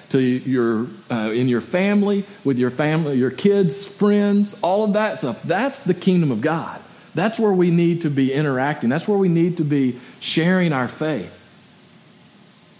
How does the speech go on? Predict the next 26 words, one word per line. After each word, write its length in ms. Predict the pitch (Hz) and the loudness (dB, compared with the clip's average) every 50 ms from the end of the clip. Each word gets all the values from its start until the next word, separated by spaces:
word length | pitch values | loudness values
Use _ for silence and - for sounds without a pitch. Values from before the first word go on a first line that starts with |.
| - - - - - - - - - - - - - - - - - - - - - - - - - - - - | -20 -20 -20 -20 -20 -20 -20 -20 -20 -20 -20 -20 -20 -20 -20 -20 -20 -20 -20 -20 -20 -20 -20 -20 -20 -20 -20 -6
Too 240 | - - 208 214 196 | -2 0 2 2 2
often, 440 | 180 175 170 165 - 120 92 78 80 - - - - - - - - - - - - | 0 -2 -2 -4 -4 -6 -6 -6 -8 -12 -18 -20 -20 -20 -20 -20 -20 -20 -20 -14 -6
we've 200 | - 131 135 131 | -2 -2 -2 -2
kind 180 | - 170 160 165 | -2 -2 -2 -2
of 80 | 165 151 | 0 0
made 460 | 151 147 147 147 147 139 135 127 123 - - - - | 0 0 0 0 0 0 -2 -4 -8 -12 -18 -10 -6
the 100 | - 123 | -6 -4
church 480 | 120 - - 175 151 139 127 117 - - | -4 -4 -4 -2 -2 -2 -2 -4 -6 -6
the 120 | - 120 | -6 -4
destination. 680 | 107 123 120 110 - - 113 104 104 98 85 - - - - - - - - - - - - - - - - - - - - - - | -2 -2 -2 -2 -2 -2 0 0 0 0 -2 -6 -10 -14 -14 -16 -20 -20 -20 -20 -20 -20 -20 -20 -20 -20 -20 -20 -20 -20 -18 -10 -6
We 80 | 117 117 | -6 -4
said, 220 | - 135 131 127 | -2 0 0 0
"You 80 | 131 143 | 0 0
know 100 | 151 151 | 0 0
what? 220 | 160 165 160 156 | 0 0 0 0
I'm 200 | 143 147 156 147 | 0 0 0 2
really 200 | 151 156 156 156 | 2 4 4 4
making 320 | 151 143 143 143 - 135 | 2 2 0 0 0 0
an 80 | 127 123 | 2 2
impact 480 | 131 135 131 131 127 117 113 107 - 110 - - - - - - - - | 0 0 0 0 -2 -2 -2 -4 -8 -12 -14 -16 -20 -20 -20 -20 -18 -8
in 200 | - 127 123 123 | -2 0 0 0
the 60 | 117 110 | 0 0
kingdom 340 | - - 139 135 127 120 | 0 0 2 2 2 2
of 100 | 117 104 | 0 0
God 320 | 101 123 113 113 110 101 95 | 0 0 0 0 0 0 -2
because 420 | 98 - - 110 110 101 - - | -4 -2 -2 -2 -2 -2 -6 -12